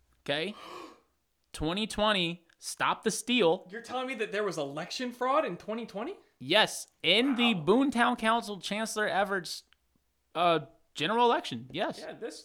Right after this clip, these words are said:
Speaker 2: this really is an alternate,
Speaker 1: So she
Speaker 2: uh,
Speaker 1: wins. She secures her seat. Boom. Second degree. So recap. App State goes undefeated. Boom, boom, boom. Stupid money comes in. Donations, admissions. Uh, more money than we ever had.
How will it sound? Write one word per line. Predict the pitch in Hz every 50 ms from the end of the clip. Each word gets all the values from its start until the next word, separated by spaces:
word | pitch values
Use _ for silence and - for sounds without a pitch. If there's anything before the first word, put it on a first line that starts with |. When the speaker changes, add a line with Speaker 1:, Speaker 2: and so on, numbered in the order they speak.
| - 151
Speaker 2:
this | 202 269 - 277
really | 277 254 214
is | - 277 311
an | 233 190
alternate, | 147 139 143 - 160 143 131 127
Speaker 1:
So | - - 147 151
she | 151 - 180 185
Speaker 2:
uh, |
Speaker 1:
wins. | 180 190 196 175 139 117 117 - - - _ _
She | - - - 131
secures | 127 - 131 - - - 170 190 202 202 -
her | 196
seat. | 185 185 - - 160 139 131 123 - _ _ _ _ _ _ _ _ _ _ _ _ _
Boom. | 143 147 139 120 101 117 - _
Second | - - - 143 143 139
degree. | 135 131 123 123 110 117 123 _
So | - - - 110
recap. | 117 135 147 143 - 147 131 - - - _ _ _ _ _
App | - 151 156 151
State | - 156 143
goes | 151 143
undefeated. | 151 147 139 135 147 131 113 92 - - _ _ _ _
Boom, | 143 135 127
boom, | 131 127 123
boom. | 120 123 110 104 - - _ _ _ _ _ _ _ _ _ _
Stupid | - - - - - - - - _ 208 226 214 - 214 202 185
money | 185 190 190 190
comes | 175 - - 180 180 170 151 165
in. | 175 175 175 175 151
Donations, | 156 147 147 165 175 170 - - 170 156 147
admissions. | 139 143 156 175 170 - 170 165 165 165 156 - - - _ _ _ _ _ _ _ _ _ _
Uh, | 156 147 139 143 135 131 - -
more | 165 156 175 196 196
money | 185 185 175
than | 165 147
we | 151 147
ever | 143 143 135
had. | 127 117 104 95